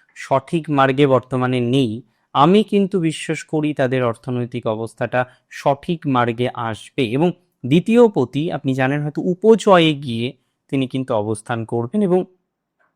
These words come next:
দীর্ঘদিন পর দ্বিতীয় পতির শক্তি সঞ্চয় করা, কারণ এর আগে আমরা দেখেছি দ্বিতীয় পতি নিচস্থ ছিলেন এবং একটা প্ল্যানেট যখনই নিচস্থ থাকছেন বিভিন্ন রকমের প্রবলেমগুলো কিন্তু বারবার আসছে।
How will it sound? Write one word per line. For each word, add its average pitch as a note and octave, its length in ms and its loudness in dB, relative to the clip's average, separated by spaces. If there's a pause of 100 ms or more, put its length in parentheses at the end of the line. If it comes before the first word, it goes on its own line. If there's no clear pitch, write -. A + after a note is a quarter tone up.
(340)
দীর্ঘদিন F3+ 560 2
পর C3 340 2
দ্বিতীয় B2 380 -2
পতির C#3 400 -4 (280)
শক্তি - 540 -2
সঞ্চয় A2 520 -6
করা, C3 240 -16
কারণ D3 280 -2
এর D#3+ 200 2
আগে D#3 240 6
আমরা D#3+ 240 2
দেখেছি D3+ 560 -2 (300)
দ্বিতীয় C3 360 0
পতি C#3 260 -4
নিচস্থ B2+ 480 -4
ছিলেন B2 460 -4
এবং C3+ 260 -4
একটা - 180 -6
প্ল্যানেট C3+ 580 0
যখনই C3+ 400 -2
নিচস্থ C3 440 -4
থাকছেন B2 580 -6 (420)
বিভিন্ন E3+ 420 2
রকমের D3+ 420 2
প্রবলেমগুলো B2+ 640 0
কিন্তু A#2+ 320 -10
বারবার G#2 380 -8
আসছে। - 320 -18